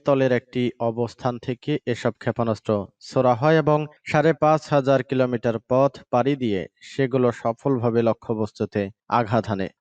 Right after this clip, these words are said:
রুশ প্রতিরক্ষা মন্ত্রণালয় জানিয়েছে, ক্ষেপণাস্ত্রগুলোতে ডামি ওয়ারহেড ব্যবহার করা হয়। ভ্লাদিমির মোনোমাক সাবমেরিন হচ্ছে বোরেই ক্লাস পরমাণু শক্তিচালিত সাবমেরিন। এ ধরনের সাবমেরিন ষোলোটি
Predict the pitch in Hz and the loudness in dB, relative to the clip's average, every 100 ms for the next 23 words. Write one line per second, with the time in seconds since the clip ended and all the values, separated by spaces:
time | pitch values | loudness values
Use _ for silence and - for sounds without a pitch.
0 | 131 156 - 165 160 170 165 175 160 151 | 0 0 2 0 2 2 2 0 0 0
1 | 160 147 143 135 131 131 131 - 131 156 | 2 2 2 2 0 0 -2 -2 -4 -4
2 | - 131 131 131 - 139 123 120 113 120 | -4 -4 -2 -2 -2 -2 0 0 0 0
3 | 120 120 - 123 123 139 147 - 123 123 | 0 -2 0 2 2 -2 -4 -4 0 2
4 | 113 113 113 98 _ 120 120 117 117 113 | 2 2 0 -2 _ -6 -2 0 0 -2
5 | 107 101 98 - 95 - _ 120 131 131 | -2 -2 -4 -2 -4 -6 _ 0 2 2
6 | 131 135 156 _ 139 147 151 156 165 - | 2 0 -2 _ 0 2 4 4 2 -4
7 | - _ - 135 123 156 170 165 165 160 | -20 _ -2 0 2 0 0 2 0 0
8 | - 151 190 - - 120 143 147 180 170 | 0 2 0 -8 -16 0 2 4 4 4
9 | 156 151 - - _ - 139 139 143 143 | 4 4 0 -16 _ 0 2 2 2 2
10 | 143 - - 151 - 151 127 135 127 - | 0 -4 -6 -6 -6 -12 -2 0 0 -2
11 | 117 - 113 98 95 92 85 - - 139 | -6 -2 -4 -2 -6 -6 -10 -12 -2 2
12 | 151 156 175 170 151 147 139 143 143 131 | 4 4 4 2 2 0 2 2 2 2
13 | 160 - _ - 151 170 | -2 -14 _ -2 2 2